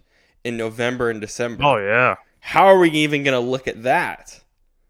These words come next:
Speaker 2: And you, and you know what, too, too, that a lot of these defenses play into cold weather teams' strengths, cold weather offenses, because you're getting worn down, right? After a six, seven minute drive,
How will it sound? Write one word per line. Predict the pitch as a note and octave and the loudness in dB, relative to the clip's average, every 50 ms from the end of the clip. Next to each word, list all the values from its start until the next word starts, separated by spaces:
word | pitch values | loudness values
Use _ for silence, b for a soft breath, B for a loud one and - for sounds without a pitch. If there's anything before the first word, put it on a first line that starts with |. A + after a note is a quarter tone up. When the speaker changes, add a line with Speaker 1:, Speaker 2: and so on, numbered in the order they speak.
| _ _ _ _ _ - | _ _ _ _ _ -4
Speaker 2:
And | D3 D#3 C#3+ | -2 -2 -2
you, | C#3+ C#3 - | -4 -4 -4
and | C3 C3+ C3 | -4 -4 -4
you | B2 C#3 | -4 -2
know | C#3 C#3 C#3 | 0 0 0
what, | C3 B2 C3 C#3 D3 - | 0 2 2 2 0 0
too, | - - D#3 D#3+ D3+ B2+ G#2 - | -2 -4 -4 -2 -4 -4 -8 -10
too, | - - C#3 C#3+ C#3+ | -6 -4 -4 -4 -2
that | A#2+ B2+ C3+ C#3 - _ b b b b b b - | 0 0 -2 -2 -2 _ b b b b b b -8
a | - C3 | -6 -2
lot | B2 B2 C3 D3 D3+ | 0 2 2 2 2
of | D3 C3+ | 0 -2
these | D3 D3 B2+ | -6 -8 -8
defenses | - C3 B2 B2 F3 F3+ - F#3 F#3 E3 - _ _ _ _ _ _ _ - | -8 -8 -6 -6 -6 -6 -6 -8 -8 -10 -12 _ _ _ _ _ _ _ -8
play | - - C#3+ D3 D3 | -2 0 0 2 0
into | C#3+ C3 - C3 | 0 -4 -8 -12
cold | - - - D3 C#3 C#3 B2 | -14 -8 -4 -4 -4 -2 0
weather | C3+ C3+ C#3+ C3+ B2 A#2 | 0 0 0 0 -4 -6
teams' | - - A2+ G#2+ G2 F#2+ - - _ | -8 -12 -14 -14 -16 -16 -20 -20 _
strengths, | - - - - C3 A2 G#2 G2 - - - - | -20 -20 -12 -8 -6 -6 -6 -6 -10 -14 -18 -16
cold | - - D3 C3+ B2 | -8 -4 -4 -2 0
weather | A#2+ B2 A#2+ A2 F#2+ | 0 0 0 -2 0
offenses, | A2 C3+ C#3+ - - A#2+ F#2 F#2 - G#2 G2+ - - b b b b _ _ _ _ | 2 2 0 0 -2 -4 -6 -6 -8 -14 -14 -16 -18 b b b b _ _ _ _
because | C#3 C#3 - - C#3 C3 B2+ A#2 A2 - b b b b b _ _ _ _ _ _ _ _ _ _ _ | -4 -4 0 0 2 2 2 0 -4 -8 b b b b b _ _ _ _ _ _ _ _ _ _ _
you're | - C3+ D#3+ | -8 -4 0
getting | E3 G3 G3 F3 D#3 C3+ C#3 | 0 0 0 0 -2 -4 -2
worn | C#3+ C#3+ D3 C#3+ C#3+ C3+ | -2 0 0 0 -2 -2
down, | B2+ B2+ B2 A#2 A2 G2+ F#2+ | 0 0 0 0 -2 -4 -6
right? | G2+ G#2+ G#2+ A2 A2 - _ _ _ _ - | -6 -4 -2 -2 -4 -4 _ _ _ _ -14
After | G#2 - A#2 A#2+ A#2 - A#2+ A2 | -6 -4 -2 -2 -2 -4 -6 -6
a | G#2+ | -6
six, | - - - - - C#3 - - - | -8 -10 -10 -4 -4 -4 -4 -4 -6
seven | - - - B2 B2+ B2 | -6 -4 -4 -4 -4 -4
minute | A#2+ B2 A2+ A2 G#2 | -6 -8 -8 -8 -10
drive, | - B2 A#2+ G#2 F#2+ F2 F2 - | -8 -8 -6 -6 -6 -6 -10 -14